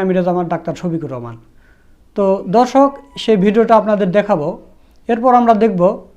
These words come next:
গতকাল সংখ্যালঘুদের নিয়ে বাংলাদেশ জামাতে ইসলামের ঢাকা মহানগর দক্ষিণের একটা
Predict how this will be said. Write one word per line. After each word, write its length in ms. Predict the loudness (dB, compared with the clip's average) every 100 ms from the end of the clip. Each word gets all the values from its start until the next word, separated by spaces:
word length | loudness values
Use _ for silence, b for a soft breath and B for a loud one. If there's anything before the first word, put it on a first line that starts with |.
| _ _ _ -10
গতকাল 480 | -2 2 4 6 6 4 -2 -14 _ _ -20 _ _ _ -4
সংখ্যালঘুদের 680 | 2 4 4 4 4 2 2
নিয়ে 160 | 2 2 0 -6 -20 _ -2
বাংলাদেশ 360 | 2 4 4 4
জামাতে 260 | 2 2 0
ইসলামের 280 | 0 0 0 -2
ঢাকা 140 | -2
মহানগর 340 | 0 2 2 0 -2
দক্ষিণের 380 | -2 -2 -2 -2
একটা 200 | -2 -4